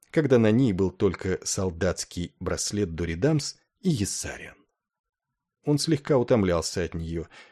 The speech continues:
но всё же любил. Кончая управленческий колледж, она по безумию своему специализировалась на математике и теперь ежемесячно ошибалась, не в силах правильно сосчитать до двадцати восьми.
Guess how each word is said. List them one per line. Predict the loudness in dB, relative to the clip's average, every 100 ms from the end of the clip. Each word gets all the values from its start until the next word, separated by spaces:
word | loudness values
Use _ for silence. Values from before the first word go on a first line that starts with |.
| _ -4
но | -4
всё | -2 -2
же | -2
любил. | -4 -4 -10 -14 _ _ _ _ _ _ _ _ _ _ 4
Кончая | 4 6 4 4 4
управленческий | 6 6 8 4 2 -2 -2 -2
колледж, | 8 8 8 2 0
она | 2 4 4
по | 2
безумию | 2 2 4 4 4 2
своему | 4 4 6 6 2 -6 -20 -12
специализировалась | -2 -2 4 4 4 4 4 6 6 4
на | 4
математике | 4 4 2 2 0 -6 -8 -8 -10 -18 _
и | -8
теперь | -4 -2 0 2
ежемесячно | 2 4 4 4 2 -4 0 2
ошибалась, | 2 0 0 4 6 4 0
не | -4 -4
в |
силах | -4 -2 -2 2
правильно | 2 4 0
сосчитать | -2 -8 -8 -8 -2 -2 -2
до | -6
двадцати | -6 -8 -10 -10
восьми. | -8 -6 -8 -10 -20